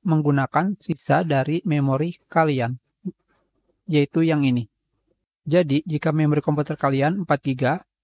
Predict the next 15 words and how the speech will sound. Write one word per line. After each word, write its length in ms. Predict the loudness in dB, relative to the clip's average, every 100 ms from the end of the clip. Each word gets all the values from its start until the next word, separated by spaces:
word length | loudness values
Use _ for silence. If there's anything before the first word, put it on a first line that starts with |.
| _ _ _ 0
lebih 320 | 0 4 4
baik 320 | 4 0 0 -6 _ _
kalian 560 | -2 0 2 2 0 -4 -2
jangan 540 | 2 2 2 0 -2 -6 0
membuka 640 | 2 2 0 0 -2 -2 _ _
aplikasi 720 | -6 -4 -2 -4 -2 -4 -4 _ -2
yang 280 | 0 2 2
banyak. 280 | 2 0 -6 _ _ _ _ _ _
Kalian 320 | 0 2 2
gunakan 380 | 2 0 0 0
memori 400 | 2 2 2 0
alokasinya 760 | -2 -4 -4 -4 -4 -2 -2 -6 _ -6
dua 360 | 0 2 0 0
giga. 420 | -4 -4 -8 -10 _ _
Ingat, 400 | -2 0 0